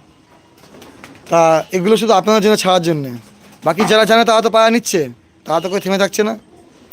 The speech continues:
সম্পূর্ণ কাজটা করলো আমার ব্যবসা নষ্ট করার জন্য। এটা অরিজিনাল জিনিস তো, কুড়ি হাজার, পঁচিশ হাজার টাকা দাম চাই।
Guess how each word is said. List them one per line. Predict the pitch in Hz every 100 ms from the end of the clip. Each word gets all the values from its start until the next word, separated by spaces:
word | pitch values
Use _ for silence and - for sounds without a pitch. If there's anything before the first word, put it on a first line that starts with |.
| - - _ _ _ _ _ -
সম্পূর্ণ | 180 196 214 233 240 208
কাজটা | 214 202 226
করলো | 220 220 220
আমার | 214 202
ব্যবসা | 190 208
নষ্ট | 190 -
করার | 185 175
জন্য। | 160 151
এটা | 131 117 - _ _ _ - - - 160
অরিজিনাল | 170 202 214 190
জিনিস | 196 196 208
তো, | 175 131 - - - - - _ _ - _ _ -
কুড়ি | 214 208
হাজার, | 208 208 208
পঁচিশ | 208 185
হাজার | 214 208
টাকা | 214 180
দাম | 180 170
চাই। | 147